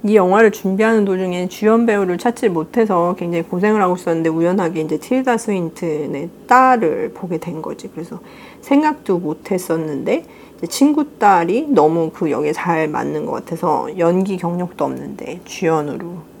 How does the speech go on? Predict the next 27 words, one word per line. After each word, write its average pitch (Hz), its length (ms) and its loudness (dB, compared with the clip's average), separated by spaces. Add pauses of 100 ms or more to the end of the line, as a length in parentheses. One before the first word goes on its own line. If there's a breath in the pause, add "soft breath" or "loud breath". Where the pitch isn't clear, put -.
(100)
쓰게 233 240 0
됐죠. - 360 -12 (240)
그래서 170 160 -4
일약 156 360 -2
주인공을 165 560 -2
맡게 - 300 -6
된 - 220 -10
작품이었습니다. - 800 -14 (380)
네, 185 220 -8
파트 311 260 2
원에서는 202 680 2
굉장히 165 680 -2 (280)
소극적인 185 1800 2 (340)
그런 170 320 -2
모습을 170 560 -2
많이 156 280 -2
보여줘가지고 175 1080 -2 (640 loud breath)
그런 190 320 -2
면에서 170 560 0
저하고는 160 800 0
너무 147 580 -2 (380)
안 165 160 -2
맞아서 190 380 -2
보기 180 220 -2
힘들었었는데 196 1040 0
파트 285 260 -2
투에서는 214 1080 0